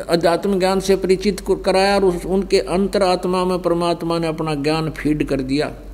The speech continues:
और सचखंड ले जाकर उसकी आत्मा को सब सतिथि से परिचित करा के ब्रह्मा विष्णु महेश की सतिथि से परिचित कराया,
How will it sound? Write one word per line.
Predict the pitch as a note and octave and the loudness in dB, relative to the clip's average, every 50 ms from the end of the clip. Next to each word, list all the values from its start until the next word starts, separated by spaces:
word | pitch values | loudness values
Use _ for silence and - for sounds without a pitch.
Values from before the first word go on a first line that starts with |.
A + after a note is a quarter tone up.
| - - - - - - - - - - - - - - - - - - - - - - - - - - - - | -16 -16 -16 -16 -16 -16 -16 -16 -16 -16 -16 -16 -16 -16 -18 -18 -18 -18 -20 -20 -20 -20 -20 -20 -18 -8 -2 0
और | C#3+ D3 | 0 0
सचखंड | D3 - - E3+ D#3 D#3+ - - G3+ G#3 G3+ | 0 0 2 0 0 2 2 2 4 4 4
ले | G3 F#3+ F#3 | 4 4 4
जाकर | E3+ F#3+ F#3+ G3 F#3 F#3+ G3+ | 6 6 4 4 4 2 2
उसकी | G3 E3+ E3 - - G#3+ F#3+ | 2 0 -2 -2 2 4 4
आत्मा | F3+ F#3 F#3 F#3+ G3 G3+ G3+ G3+ | 4 4 2 0 0 0 0 0
को | F#3 E3+ G3+ G#3 G3+ E3 - - - - - - - - - - - - - - - - - - - - - - - | 0 0 2 2 2 2 0 -4 -8 -14 -14 -16 -16 -16 -16 -16 -16 -16 -18 -18 -18 -18 -18 -18 -18 -16 -8 0 4
सब | G3+ G3 F#3+ | 4 4 4
सतिथि | - - F#3+ F3+ - G3+ F#3+ F#3+ G3+ G3+ | 4 0 0 2 2 0 2 2 0 2
से | F3+ F#3+ F#3+ | 4 4 4
परिचित | F#3 F#3+ G3 G3 F#3+ F#3 A3 G3+ - | 4 4 2 0 0 0 -2 -4 -2
करा | - G3 F#3+ G3 G3 | 0 0 2 2 2
के | F#3 G3+ G3+ | 2 0 0
ब्रह्मा | F#3+ G3 G3 G3 G3 G3 G3 | 0 0 0 0 0 0 0
विष्णु | F#3+ G3 F#3 F3 F3+ G3 G3+ | 2 2 0 2 2 0 2
महेश | F#3+ F3+ F#3 G3+ F#3+ - | 2 2 2 2 0 0
की | - G3+ | 0 0
सतिथि | E3+ - F3+ F3 - G3 G3 - B3 A3 | 0 0 -2 -2 0 -2 0 0 0 0
से | - G#3 G3 | 2 2 0
परिचित | - - E3+ F3 D#3+ E3+ F3+ D#3+ - | 0 0 0 0 0 0 -2 -4 -4
कराया, | - E3+ D#3+ D#3+ D#3+ E3 E3 D#3 D#3 | -4 -2 -2 0 0 0 -2 -2 -6